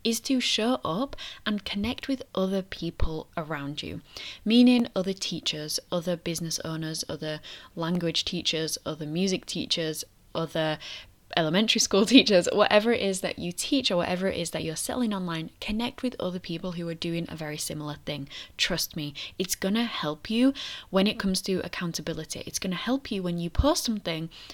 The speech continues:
and your business bestie is commenting saying, "Yes, girl, this is so true." It's gonna give you that little bit of confidence, that little bit of, "I can do this." And you can surround yourself with those like-minded people. And also, you know, it doesn't have to be people who are selling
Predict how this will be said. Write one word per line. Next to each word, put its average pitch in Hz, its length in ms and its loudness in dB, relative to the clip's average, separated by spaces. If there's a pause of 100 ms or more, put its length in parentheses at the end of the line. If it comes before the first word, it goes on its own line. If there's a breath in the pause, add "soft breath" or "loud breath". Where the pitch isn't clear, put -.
(100)
and 208 160 2
your 185 300 4 (340 loud breath)
business 226 400 0 (100)
bestie 208 400 0
is - 120 -6
commenting 240 480 4
saying, 170 420 0
"Yes, 196 360 -4
girl, 180 260 0
this 180 200 -4
is 170 120 -6
so 165 180 -6
true." 247 400 0
It's - 160 -8
gonna 302 240 2
give 220 220 0
you 202 120 0
that - 200 -6
little 180 160 -2
bit 165 160 -4
of - 100 -8
confidence, 196 560 2
that - 160 -6
little 202 200 0
bit 190 180 -2
of, 170 180 -4 (380 loud breath)
"I 202 80 2
can 190 260 2
do 160 140 -2
this." - 260 -6 (400 loud breath)
And 240 180 6
you 226 160 6
can 262 200 4
surround 190 340 0
yourself 180 460 -6
with 202 340 0
those 185 240 0
like-minded 165 540 -6
people. 294 440 0
And 320 200 0
also, 220 380 2
you 247 180 2
know, 233 180 0 (240 loud breath)
it 214 100 -4
doesn't 214 300 2
have 185 240 -4
to 190 80 -6
be 180 140 -2
people 175 320 -2
who 185 240 -2
are 180 120 -4
selling 160 480 -2